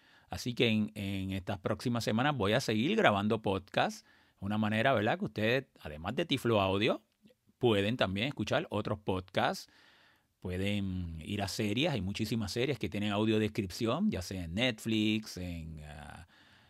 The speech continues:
en, ah, el, el, el, el nuevo servicio de streaming de Apple T V, el de Disney. Así que hay muchísima, eh,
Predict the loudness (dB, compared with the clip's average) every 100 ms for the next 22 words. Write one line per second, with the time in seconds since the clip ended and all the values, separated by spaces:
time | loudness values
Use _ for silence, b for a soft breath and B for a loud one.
0 | b -12 -8 -6 -8 -8 -10 -12 -12 -10
1 | -10 -10 -10 -4 0 0 0 0 0 -2
2 | -2 -2 0 0 -2 0 2 2 2 2
3 | 2 0 -6 -12 -8 -2 2 4 4 4
4 | 2 0 -2 -2 -4 -4 -6 -4 0 2
5 | 2 0 0 0 0 -2 -6 b b b
6 | b b b b -10 -2 4 6 6 4
7 | 2 2 2 2 4 2 -2 _ -10 -4
8 | -2 -2 -4 -4 -6 -8